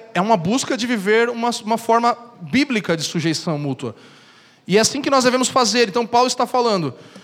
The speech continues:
onde quer que você encontre uma autoridade legítima, Paulo está dizendo, siga ela.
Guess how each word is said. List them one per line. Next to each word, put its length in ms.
onde 240
quer 220
que 100
você 240
encontre 540
uma 180
autoridade 720
legítima, 880
Paulo 180
está 160
dizendo, 460
siga 440
ela. 380